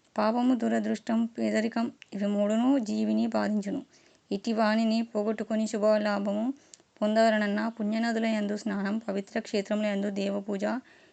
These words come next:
చేసిన కొనవలెను. ఇట్టి వానిని పవిత్రమైన కాలమున చేసినచో సద్య ఫలము కలుగును.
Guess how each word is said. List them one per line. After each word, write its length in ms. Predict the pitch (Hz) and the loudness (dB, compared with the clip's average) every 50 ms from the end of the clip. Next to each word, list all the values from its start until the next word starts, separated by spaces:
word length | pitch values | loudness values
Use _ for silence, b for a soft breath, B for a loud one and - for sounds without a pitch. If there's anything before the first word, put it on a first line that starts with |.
| b b - - 220 | b b -8 -2 0
చేసిన 420 | 220 220 214 - 240 226 233 247 - - | 0 0 0 0 -2 0 -2 -2 -4 -4
కొనవలెను. 540 | - 220 214 214 208 202 190 190 185 - - _ b b b b b b - - | -4 -2 -2 0 0 -2 -2 -2 -4 -6 -8 _ b b b b b b -12 -10
ఇట్టి 180 | 202 - 240 | -6 -4 0
వానిని 440 | 226 226 214 208 220 226 226 220 226 | 4 4 4 6 4 4 2 2 2
పవిత్రమైన 580 | 226 233 220 220 226 226 233 233 240 233 233 226 | 2 0 -2 -2 0 0 0 2 2 2 0 0
కాలమున 540 | 220 220 208 208 208 208 208 208 208 208 208 - | 0 -2 -2 0 0 0 0 0 0 -2 -2 -2
చేసినచో 460 | 220 202 196 214 208 202 - 220 233 233 | -2 -2 -2 -2 -4 -4 -2 -4 -4 -2
సద్య 360 | - 233 202 202 - 220 214 | -2 -2 -2 -2 -2 -4 -6
ఫలము 400 | 208 - 202 196 202 233 262 294 | -4 -2 -4 -2 0 0 -2 -2
కలుగును. 420 | 285 - 208 196 202 185 185 214 | -2 -2 -2 -2 -2 -4 -6 -8